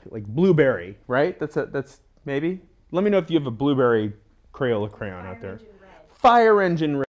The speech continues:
Speaker 1: yeah. The thing is, as we get older, we should have consistency with our color names, but that's not the case. We have adult versions of Fire Engine Red, as Olivia so kindly, um, offered. What are some examples of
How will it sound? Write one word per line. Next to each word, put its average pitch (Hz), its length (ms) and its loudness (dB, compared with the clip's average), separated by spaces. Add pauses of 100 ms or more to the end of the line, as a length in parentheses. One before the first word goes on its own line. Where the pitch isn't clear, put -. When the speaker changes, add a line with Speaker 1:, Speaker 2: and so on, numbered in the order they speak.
Speaker 1:
yeah. 123 300 4 (260)
The 160 120 -4
thing 277 280 -2
is, 196 220 0
as 196 280 -2
we 190 100 -4
get 180 160 0
older, 214 360 2
we 165 160 0
should 220 320 -2
have 156 400 -2
consistency 170 680 -4
with 151 160 2
our 175 80 6
color 262 300 -2
names, 127 220 -4
but 165 60 0
that's 240 180 -2
not 143 160 -4
the 175 60 -6
case. 277 360 -4
We 302 240 6
have 180 400 2
adult 185 480 4
versions 107 680 0 (340)
of 139 120 -2
Fire 151 380 6
Engine 117 300 -2
Red, 107 280 -2 (100)
as 107 140 -6
Olivia 95 320 -6
so 95 340 -10 (440)
kindly, 92 520 -10
um, 113 340 -18
offered. 95 400 -12
What 302 180 0
are 320 60 0
some 320 160 0
examples 214 540 0
of 156 100 -6